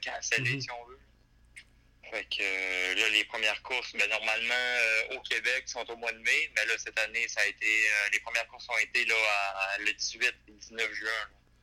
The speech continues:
Speaker 2: Ok, ça, c'est quand même,
Speaker 1: Juillet, excuse.
Speaker 2: quand même, ouais.
Speaker 1: Juillet, excuse-moi.
Speaker 2: Ça, quand même, très, très récemment, ça a bien été, là, le, le, l'entraînement, le long entraînement, euh, pendant le, le confinement a, a porté fruit, je pense.
Speaker 1: Ouais, exact, là, tu sais, j'ai, j'ai pu, euh, rajouter beaucoup d'heures aussi de pédalage que ce que j'avais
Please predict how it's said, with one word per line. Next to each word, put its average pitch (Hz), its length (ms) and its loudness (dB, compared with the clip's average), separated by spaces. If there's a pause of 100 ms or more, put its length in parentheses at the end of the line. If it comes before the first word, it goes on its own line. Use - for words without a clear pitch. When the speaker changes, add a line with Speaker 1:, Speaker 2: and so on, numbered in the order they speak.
(160)
Speaker 2:
Ok, 139 100 -2
ça, 170 140 4
c'est 151 80 -2
quand 135 120 6
même, 160 120 6
Speaker 1:
Juillet, 117 320 2
excuse. - 420 -12
Speaker 2:
quand 131 100 4
même, 147 180 2
ouais. 131 60 0
Speaker 1:
Juillet, 117 500 2
excuse-moi. - 360 -14
Speaker 2:
Ça, 151 160 4
quand 139 140 8
même, 151 180 2
très, 143 340 4
très 135 200 0
récemment, 135 480 4
ça 123 160 6
a 123 40 6
bien 131 160 2
été, 131 280 2
là, 165 120 2
le, 120 200 2
le, 113 240 0
l'entraînement, 127 560 0
le 123 100 6
long 143 220 4
entraînement, 131 560 -2
euh, 117 200 -2
pendant 120 280 -2
le, 113 240 0
le 113 120 -2
confinement 123 520 -4
a, 110 280 -4
a 107 60 -4
porté 117 300 -4
fruit, 143 260 -6
je - 60 -14
pense. 147 340 -8 (840)
Speaker 1:
Ouais, 120 340 2
exact, 117 340 -2
là, 117 120 0
tu - 160 -2
sais, 113 80 4
j'ai, 110 640 4
j'ai 113 80 2
pu, - 180 -4
euh, 131 280 2
rajouter 127 400 0
beaucoup 131 300 -12
d'heures 135 360 0
aussi - 180 -8
de - 60 -20
pédalage 123 720 0
que 123 100 -4
ce - 160 -10
que 117 200 0
j'avais 110 340 2